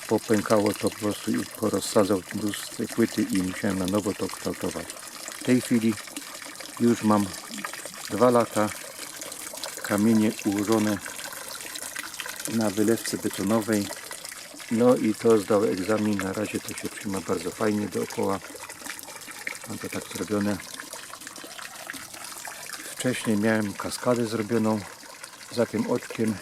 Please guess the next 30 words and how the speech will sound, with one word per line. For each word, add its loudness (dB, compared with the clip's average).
gdzie 0
woda 2
mi -2
strumykiem 2
spadała 2
do -4
tego -2
oczka. -2
Niestety 4
zbyt 0
duże 4
parowanie 4
tej -2
wody, 2
trzeba -2
było 2
ciągle 0
uzupełniać 2
tę -4
wodę -2
i -2
postanowiłem 2
go 0
zlikwidować 0
i 0
zostawiłem 0
tylko -8
w -12
takiej 0
formie, 0